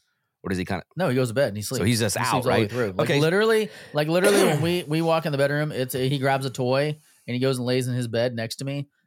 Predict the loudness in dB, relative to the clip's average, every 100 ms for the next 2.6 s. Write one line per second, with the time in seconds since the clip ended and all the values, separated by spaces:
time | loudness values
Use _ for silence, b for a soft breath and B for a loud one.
0 | _ -6 -4 -4 -4 -6 -2 -2 -2 -4
1 | -6 -2 0 0 -2 -6 -4 -4 -4 -2
2 | 0 0 -2 -2 -2 -4